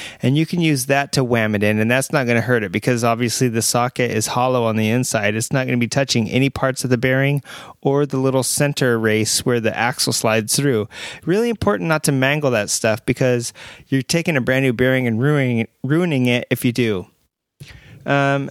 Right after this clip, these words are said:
so yeah, once you get all that home, you drive the bearings home.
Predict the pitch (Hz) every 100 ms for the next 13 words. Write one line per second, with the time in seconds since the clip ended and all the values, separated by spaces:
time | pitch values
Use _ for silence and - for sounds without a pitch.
0 | - - 175 170 185 180 147 180 - 214
1 | 214 202 185 180 175 - 175 175 175 143
2 | 147 151 160 143 143 156 170 160 165 160
3 | 160